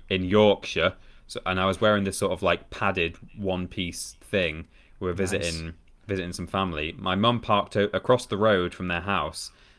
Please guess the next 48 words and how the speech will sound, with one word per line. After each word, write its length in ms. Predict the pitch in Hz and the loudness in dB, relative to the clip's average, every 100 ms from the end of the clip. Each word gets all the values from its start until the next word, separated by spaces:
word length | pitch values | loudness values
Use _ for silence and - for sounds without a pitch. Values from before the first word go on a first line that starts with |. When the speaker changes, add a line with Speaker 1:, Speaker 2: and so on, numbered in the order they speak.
| _ - | _ -4
Speaker 1:
and, 320 | 90 90 87 | -2 -2 0
uh, 240 | 90 87 | 2 2
while 180 | 87 104 | 4 2
she 120 | 101 | 2
was 60 | 104 | -4
trying 180 | - 98 | -2 -2
to 100 | 95 | -2
get 80 | |
my 120 | 87 87 | -2 -4
sister 380 | - 107 - 87 | -4 -4 -2 -2
out 120 | - | -2
of 80 | - | -6
the 60 | |
car, 440 | - 110 78 73 - - - | -2 0 0 -2 -6 -20 0
I 160 | 107 101 | 2 2
jumped 440 | - 139 147 - | 4 4 4 -2
out 160 | 95 90 | 0 0
of 100 | 85 | -2
the 80 | 87 | -8
car, 440 | - 80 80 - - - - _ _ - | -4 0 0 -2 -12 -20 -20 _ _ -2
ran 240 | 104 127 | 4 4
across 280 | 131 120 - | 4 0 0
the 120 | 107 | -4
road 500 | 101 117 82 80 87 - - - - - - - - - | 4 4 4 0 -6 -14 -16 -16 -16 -20 -20 -20 -20 -4
into 300 | 110 107 107 | 0 0 0
the 80 | 101 | -2
path 360 | - 113 104 | 0 -2 -2
of 80 | 90 | -6
a, 380 | 82 - _ 95 | -10 -16 _ -2
a 40 | 90 | -2
car 400 | - 120 117 98 | 0 6 6 6
that 100 | - | 2
was 120 | 330 | 0
coming. 380 | 349 403 415 392 | 6 6 6 4
Speaker 2:
Ooh. 580 | 359 311 262 247 214 185 - 196 | 2 0 -4 -6 -6 -8 -4 4
Speaker 1:
Uh, 240 | 190 - | 4 4
and 120 | - 104 | 4 2
they 100 | 101 | 2
slammed 320 | - 143 123 | 2 2 2
the 40 | |
brakes 340 | 101 127 123 104 | 6 4 4 -2
on, 120 | 85 | 0
but 120 | 87 | 0
they 80 | 95 | 0
just 180 | 110 - | -2 0
sort 140 | 101 | -2
of 100 | 87 | -2
slid. 440 | - - 110 120 | -6 -2 2 2